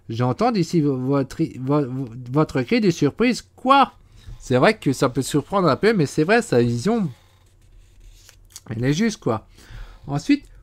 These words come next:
où que j'aille, je suis reconnaissant que ces artistes, ces inventeurs et ces entrepreneurs aient enrichi ma vie en lui apportant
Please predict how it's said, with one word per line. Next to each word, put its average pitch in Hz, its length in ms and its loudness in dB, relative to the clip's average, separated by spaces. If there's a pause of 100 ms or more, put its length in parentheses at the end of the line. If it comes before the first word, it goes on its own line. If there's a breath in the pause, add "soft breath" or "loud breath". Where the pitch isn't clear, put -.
(160)
où 285 140 0
que 214 200 4
j'aille, 170 380 2
je 135 100 0
suis 285 180 0
reconnaissant 147 580 -2
que - 120 0
ces 131 260 -2
artistes, 131 360 0
ces 160 180 0
inventeurs 135 400 0
et 269 60 2
ces 131 260 -4
entrepreneurs 214 680 -2
aient 143 140 -2
enrichi 127 460 -2
ma 143 180 0
vie 220 160 -2 (220 loud breath)
en 143 60 -4
lui 135 120 4
apportant 208 480 2